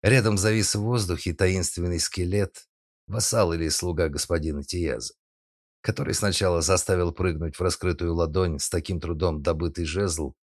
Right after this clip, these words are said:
потом, немного подумав, то же самое сделал с подаренной статуэткой –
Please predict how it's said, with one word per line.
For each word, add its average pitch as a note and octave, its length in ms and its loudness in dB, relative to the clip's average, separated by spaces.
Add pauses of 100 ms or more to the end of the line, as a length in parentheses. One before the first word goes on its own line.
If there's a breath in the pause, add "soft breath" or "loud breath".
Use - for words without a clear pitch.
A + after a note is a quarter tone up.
(360)
потом, D3+ 320 -2
немного G2+ 400 2
подумав, G2+ 880 0
то B2+ 120 -2
же G#2 120 0
самое E2+ 400 0
сделал D#2+ 400 0
с - 100 -2
подаренной D#2 480 0
статуэткой – E2+ 880 -2